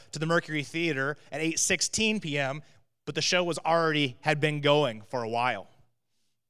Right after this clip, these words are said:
And so at eight sixteen, all these legions of people across the United States, all those that had radios, and if you know how it worked back then, like, the radio could have been the center of a neighborhood 'cause not everybody had one. It was very new.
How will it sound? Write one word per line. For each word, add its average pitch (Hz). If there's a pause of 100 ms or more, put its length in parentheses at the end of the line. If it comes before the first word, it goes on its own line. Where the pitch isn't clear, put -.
(640)
And 120
so 196
at 160
eight 175
sixteen, 160 (640)
all 208
these 196
legions 175
of 180
people 180
across 165
the 160
United 160
States, 175
all 175
those 185
that 170
had 156
radios, 147 (200)
and 156
if 160
you 170
know 185
how 160
it 147
worked 180
back 147
then, 147
like, 131 (240)
the 151
radio 175
could 180
have 165
been 160
the 156
center 170
of 151
a 147
neighborhood 156
'cause 135
not 156
everybody 160
had 156
one. 139
It 139
was 131
very 151
new. 143